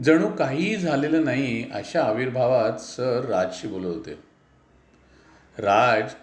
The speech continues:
जर बाईंशी आधी बोललेला नसता, तर त्याला सरांची परिस्थिती, मनस्थिती अजिबात समजली सुद्धा नसती. हो ना? सर म्हणजे चितळे सर,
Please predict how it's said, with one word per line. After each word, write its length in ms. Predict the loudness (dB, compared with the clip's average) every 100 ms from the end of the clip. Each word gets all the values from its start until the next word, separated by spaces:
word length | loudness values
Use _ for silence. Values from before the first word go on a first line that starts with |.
| -18 -6
जर 140 | -6
बाईंशी 500 | -2 -2 -2 -4 -2
आधी 200 | -2 -2
बोललेला 440 | -2 0 2 2 2
नसता, 840 | 2 0 0 2 2 2 -2 -10 _ _ _ _ _ -10
तर 60 |
त्याला 280 | -2 0 0
सरांची 540 | 0 0 2 0 -2
परिस्थिती, 880 | -2 0 0 0 -4 -8 -4 -2 0
मनस्थिती 680 | 0 -2 -2 -2 -6 -6 -6
अजिबात 680 | -4 -8 -6 -4 4 4 4
समजली 440 | -2 -4 -4 -6
सुद्धा 320 | -6 -6 -4
नसती. 440 | -2 -4 -10 -18 -20 _ _ _ _ _ _ -16
हो 60 | -16
ना? 60 | -16 -20 _ _ _ _ _ _ _ _ -4
सर 300 | 2 2 2 -2
म्हणजे 280 | -6 -4 -4 -6 -20 -10
चितळे 380 | -4 2 4 2
सर, 240 | 0 -4